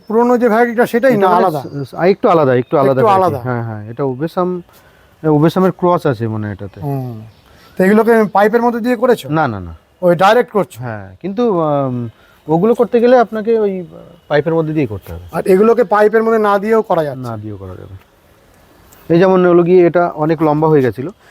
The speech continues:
Speaker 2: আমি মনে করলাম যে এ, আর বেশি লম্বা করবো না, এখান থেকে কেটে দিয়েছিলাম। তারপরে এখান থেকে চারটে ডাল বেরিয়েছে, এই যে প্রত্যেকটাতে সেরকম। এখানে এটাতে যেমন পাঁচটা এসছে।
Speaker 1: মানে আগের পদ্ধতিতে তোমার রুটটা কাণ্ডে পরিণত করছো, আর এখানে কাণ্ডটাই কাণ্ডটাই থেকে
Speaker 2: হ্যাঁ,
Speaker 1: যাচ্ছে।
Speaker 2: হ্যাঁ, এটা
Speaker 1: মানে
Speaker 2: কাণ্ডটাই
Speaker 1: পদ্ধতিটার
Speaker 2: কাণ্ড।
Speaker 1: মধ্যে বিরাট পার্থক্য আছে।
Speaker 2: পার্থক্য আছে।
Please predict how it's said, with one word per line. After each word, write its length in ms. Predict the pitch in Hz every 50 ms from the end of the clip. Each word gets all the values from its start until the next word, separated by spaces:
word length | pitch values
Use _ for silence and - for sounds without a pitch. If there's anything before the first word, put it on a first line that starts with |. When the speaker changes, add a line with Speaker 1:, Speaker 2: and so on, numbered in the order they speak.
| - _ _ -
Speaker 2:
আমি 420 | 156 151 160 165 165 160 160 156
মনে 240 | 156 156 151 151 151
করলাম 260 | 139 147 151 151 151
যে 160 | 143 151 170 -
এ, 120 | - 165 175 -
আর 140 | 156 156
বেশি 180 | 151 151 139 151
লম্বা 240 | 147 139 139 139 131
করবো 200 | 123 127 117 120
না, 80 | 127
এখান 140 | 135 131 147
থেকে 120 | 139 151 135
কেটে 240 | - 147 127 135
দিয়েছিলাম। 360 | 127 131 123 107 - 117 143 175 _ _ - - - - - -
তারপরে 220 | - 135 - 139
এখান 140 | 135 131 131
থেকে 200 | 127 139 131 135
চারটে 440 | 123 - 127 120 - - 135 127 120
ডাল 220 | 110 120 117 113
বেরিয়েছে, 440 | 110 113 110 110 110 101 - 117 113 117 -
এই 100 | 139 131
যে 60 | 120
প্রত্যেকটাতে 640 | 120 - 139 113 _ - 120 - - 117 104 - 113 107 - -
সেরকম। 260 | - 113 107 - 113 117
এখানে 180 | 107 123 117
এটাতে 300 | 117 110 120 117 - 123
যেমন 160 | 117 120 120 107 -
পাঁচটা 320 | 113 110 - - - 117
এসছে। 360 | 110 101 - - - 110 101 98 - - _ -
Speaker 1:
মানে 140 | 175 185 185
আগের 380 | - 175 170 180 190 233 233 208 196
পদ্ধতিতে 760 | 220 226 196 196 226 190 262 220 190 233 220 190 190 220 262 269 - _ _ -
তোমার 240 | 185 196 196 180
রুটটা 420 | 156 202 240 214 - _ - - 262
কাণ্ডে 400 | - - 208 214 220 226 226 214
পরিণত 340 | 196 220 214 202 190 170 165
করছো, 380 | 147 139 147 135 _ - 143
আর 80 | 147 160
এখানে 240 | 170 190 220 233 220
কাণ্ডটাই 440 | - 202 196 208 226 214 226 247
কাণ্ডটাই 320 | 214 214 208 202 190 190 143
থেকে 140 | - 131 131
Speaker 2:
হ্যাঁ, 120 | 117 104
Speaker 1:
যাচ্ছে। 160 | 95 95 92
Speaker 2:
হ্যাঁ, 80 | 92 -
এটা 400 | _ _ _ _ _ _ - 117 -
Speaker 1:
মানে 0 |
Speaker 2:
কাণ্ডটাই 200 | 117 117 113 175
Speaker 1:
পদ্ধতিটার 280 | 190 175 190 226 233 208
Speaker 2:
কাণ্ড। 140 | 233 233
Speaker 1:
মধ্যে 120 | 240 233 240
বিরাট 260 | 185 196 220 220 -
পার্থক্য 420 | - 190 175 - - 160 151 - 139
আছে। 100 | 127 117
Speaker 2:
পার্থক্য 400 | 131 120 - - 113 - - 98 92
আছে। 140 | _ _